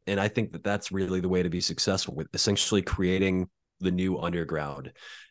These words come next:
existing separately from the Songtradrs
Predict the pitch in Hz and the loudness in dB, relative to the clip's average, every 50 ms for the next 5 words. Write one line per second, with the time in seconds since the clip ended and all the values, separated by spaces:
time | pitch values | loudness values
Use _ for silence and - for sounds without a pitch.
0 | _ _ _ - 90 90 85 98 101 101 - - - 101 92 90 87 - - - | _ _ _ -4 -4 0 2 4 4 4 4 4 4 4 4 4 2 0 -2 0
1 | - - - 95 90 - 87 82 - - 78 71 82 80 76 82 - - 87 85 | 2 4 4 4 4 4 0 0 0 -2 -6 -4 -4 -4 -4 -4 -2 0 2 2
2 | 80 80 80 80 78 78 - _ _ _ _ _ _ _ - 71 76 82 82 82 | 2 2 0 0 -2 -6 -8 _ _ _ _ _ _ _ -8 -6 -4 -2 -2 -2
3 | 80 80 80 78 80 78 - - - 98 85 85 85 - - - 78 78 76 80 | -2 -2 -2 -4 -4 -4 -2 0 2 2 2 2 0 -2 -2 -2 -2 0 0 -2
4 | 78 76 76 78 - - - | -2 -2 -2 -2 -4 -4 -6